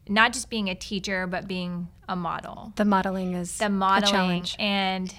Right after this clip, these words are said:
Speaker 1: that for me
Speaker 2: <clears throat>
Speaker 1: is what's overwhelming. I don't know if that was one of your, and I know some people get overwhelmed with curriculum. And some people get overwhelmed with, like, time management. I, Crystal, I have no idea how you do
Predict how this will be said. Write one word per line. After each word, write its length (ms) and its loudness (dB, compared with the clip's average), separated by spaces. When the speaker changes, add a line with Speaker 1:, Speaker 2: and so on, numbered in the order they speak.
Speaker 1:
that 520 6
for 120 2
me 240 12
Speaker 2:
<clears throat> 20 4
Speaker 1:
is 80 -2
what's 160 -6
overwhelming. 500 -2
I 60 0
don't 100 -2
know 120 2
if 100 -2
that 180 -2
was 460 -8
one 180 -4
of 100 -4
your, 100 -4
and 100 4
I 80 6
know 140 4
some 180 -2
people 220 -4
get 180 -4
overwhelmed 480 -6
with 160 -12
curriculum. 600 -12
And 180 -4
some 160 2
people 260 -4
get 180 -2
overwhelmed 500 0
with, 240 -2
like, 180 -6
time 280 -2
management. 640 -4
I, 320 4
Crystal, 460 -4
I 80 0
have 100 0
no 200 2
idea 260 -2
how 100 -4
you 140 -4
do 100 -6